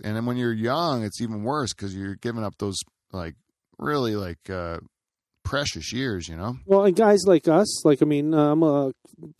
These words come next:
Speaker 2: I'm a few months older than you.
Speaker 1: <laughs>
Speaker 2: And, but, you know, getting at things a little later than we wanted or than I wanted anyhow,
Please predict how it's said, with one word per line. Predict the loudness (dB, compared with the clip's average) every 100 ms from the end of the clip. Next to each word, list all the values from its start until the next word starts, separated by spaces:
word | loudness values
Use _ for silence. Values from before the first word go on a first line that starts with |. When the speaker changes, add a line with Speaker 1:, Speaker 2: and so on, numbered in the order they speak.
| -10 -10 _ _ -8
Speaker 2:
I'm | -6
a |
few | 0 2
months | 4 4 4 6
older | 8 8 6
than | 4
you. | 4 4 2 -2
Speaker 1:
<laughs> | -4 -2 -4 -8 -10 -12 -18 -10 -10 -10 -12 2
Speaker 2:
And, | 4 4 2 4
but, | 6 8
you | 8
know, | 8
getting | 8 6 6
at | 6 6
things | 4 6
a | 8
little | 8 8
later | 10 10 10
than | 8 8
we | 8
wanted | 8 6 8 8
or | 8 6
than | 6 4
I | 6 8
wanted | 8 4 2 2
anyhow, | 2 2 2